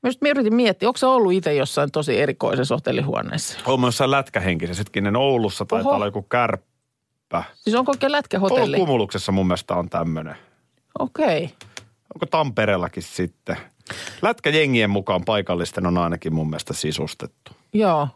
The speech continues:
Speaker 1: Kun oon mäkin tietysti, mm, jos jonkinlaisessa bungalovissa yöpynyt, mutta en mä,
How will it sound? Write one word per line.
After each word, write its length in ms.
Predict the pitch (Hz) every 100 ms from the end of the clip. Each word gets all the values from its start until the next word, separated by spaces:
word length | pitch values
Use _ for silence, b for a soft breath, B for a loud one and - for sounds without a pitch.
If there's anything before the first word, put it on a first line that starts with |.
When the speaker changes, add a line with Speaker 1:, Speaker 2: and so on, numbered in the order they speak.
| _
Speaker 1:
Kun 120 | - 247
oon 80 |
mäkin 240 | 330 349 277
tietysti, 420 | 269 254 - 240
mm, 840 | 226 226 226 233 233 - 226 202 -
jos 220 | 214 208
jonkinlaisessa 580 | 208 180 175 165 160 170
bungalovissa 680 | 160 156 151 143 135 - 135
yöpynyt, 440 | 143 139 143 135
mutta 260 | 135 135 139
en 100 | 165
mä, 140 | 170